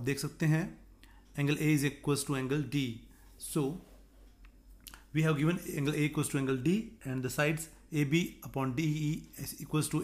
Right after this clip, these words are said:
A C upon D F। B, अब देखिए नेक्स्ट पेयर क्या हो सकता है, B,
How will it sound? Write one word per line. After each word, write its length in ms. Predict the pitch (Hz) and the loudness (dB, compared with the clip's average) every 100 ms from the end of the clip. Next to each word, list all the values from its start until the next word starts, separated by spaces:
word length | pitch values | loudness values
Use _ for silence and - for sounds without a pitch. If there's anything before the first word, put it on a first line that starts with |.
| 143 | 0
A 20 | 139 | 2
C 100 | 143 | 2
upon 180 | 143 131 | 2 0
D 160 | 147 139 | 2 2
F। 120 | 143 - - - - - - | 0 -6 -20 -20 -20 -16 -2
B, 120 | 147 170 170 - - - - - | 0 2 0 -4 -16 -20 -20 -12
अब 120 | 135 143 | -6 -4
देखिए 220 | 131 156 147 | 0 0 0
नेक्स्ट 200 | 135 - | -2 0
पेयर 140 | 147 | 0
क्या 120 | 139 | 2
हो 60 | 147 | 0
सकता 260 | 147 - 156 | -2 -2 0
है, 200 | 170 | 0
B, 100 | 131 | 0